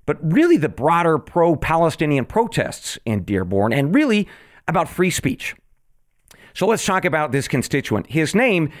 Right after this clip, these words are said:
is Mister Sadiq Musleh. He is a forty-seven-year-old auto worker of Yemeni descent. The Wall Street Journal recently interviewed him, and he said this about his Dearborn community,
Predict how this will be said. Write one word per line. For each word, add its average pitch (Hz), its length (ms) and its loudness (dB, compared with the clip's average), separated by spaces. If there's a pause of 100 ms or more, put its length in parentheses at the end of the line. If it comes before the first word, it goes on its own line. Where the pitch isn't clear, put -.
(140)
is 151 240 0
Mister 165 260 -2
Sadiq 196 580 -2
Musleh. - 460 0 (480)
He 156 180 -2
is 151 140 0
a 131 120 0
forty-seven-year-old 143 920 0
auto 156 260 4
worker 113 460 0
of 107 120 0
Yemeni 117 380 0
descent. 110 460 -2 (480)
The 170 80 0
Wall 185 140 4
Street 180 240 -2
Journal 165 340 2
recently 143 500 0
interviewed 120 400 0
him, 107 280 0
and 131 180 0
he 247 140 0
said 269 340 0
this - 580 -2
about 117 280 -2
his 110 160 -2
Dearborn 110 400 0
community, 120 480 0